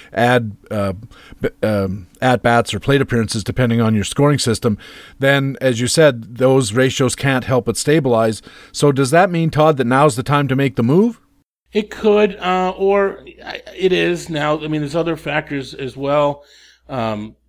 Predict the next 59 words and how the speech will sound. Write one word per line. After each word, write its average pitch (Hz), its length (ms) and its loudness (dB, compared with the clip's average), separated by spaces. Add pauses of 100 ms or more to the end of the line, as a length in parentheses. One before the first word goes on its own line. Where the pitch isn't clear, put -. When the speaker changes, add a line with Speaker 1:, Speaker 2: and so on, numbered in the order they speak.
(120)
Speaker 2:
sort 131 280 -6
of 127 160 -10
hedging 135 320 -8
back 127 240 -6
to 131 100 -12
the 123 100 -6
E 123 140 -6
S 123 100 -10
P 127 180 -10
N 139 140 -4
piece, 131 440 -10 (540)
strikeouts 147 840 -4
are 131 280 -4
up 139 340 -4 (240)
in 127 200 -8
April 135 400 -6
and 131 100 -4
May, 135 460 -4
and 120 240 -10
they're 120 160 -10
up 131 260 -6
in 127 120 -8
August 127 400 -8
and 113 80 -16
September. 131 640 -6 (380)
They're 123 100 -8
a 120 40 -8
little 123 140 -4
bit 117 220 -8
down 123 380 -4
in 123 100 -6
June 120 220 -6
and 123 80 -6
July. 123 640 -8
So 117 220 -12
to - 240 -18
me, 131 160 -4
that 131 180 -4
tells 127 340 -6
me 127 380 -6 (640)
you 127 80 -8
need 123 220 -4
to 120 60 -10
be 123 120 -4
a 120 80 -2
little 139 300 0
more 135 180 -2
careful 143 640 -6
how 123 140 -6
you're 120 180 -8
streaming 135 480 -8
your 127 140 -6
pitchers 135 540 -10
in 120 80 -6
the 117 60 -6
middle 127 280 -6
of 127 80 -8
the 127 80 -12
season. 139 500 -8